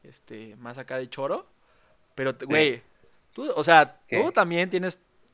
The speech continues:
Speaker 1: de repente como que sí pienso, "Taps, ¿qué carajo estás diciendo? Ya ve al grano, güey".
Speaker 2: <laughs>
Speaker 1: Pero es más porque no, porque, porque estás nervioso, ¿sabes? No tanto porque estés diciendo muchas cosas, más porque estás, este, pues es que hace cuenta, por ejemplo, hace rato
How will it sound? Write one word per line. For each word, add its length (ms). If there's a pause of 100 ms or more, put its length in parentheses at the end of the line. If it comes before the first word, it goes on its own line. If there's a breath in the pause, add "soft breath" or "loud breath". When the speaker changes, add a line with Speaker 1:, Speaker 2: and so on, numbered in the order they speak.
(100)
Speaker 1:
de 120
repente 440
como 240
que 100
sí 120
pienso, 280
"Taps, 360
¿qué 160
carajo 240
estás 180
diciendo? 340
Ya 160
ve 80
al 100
grano, 340
güey". 180 (120)
Speaker 2:
<laughs> 840
Speaker 1:
Pero 200
es 120
más 200
porque 320
no, 80
porque, 580 (100)
porque 180
estás 240
nervioso, 580
¿sabes? 540
No 160
tanto 260
porque 180
estés 160
diciendo 180
muchas 140
cosas, 120
más 140
porque 160
estás, 280 (420 soft breath)
este, 840 (320 soft breath)
pues 240
es 140
que 260
hace 200
cuenta, 300
por 80
ejemplo, 180
hace 120
rato 280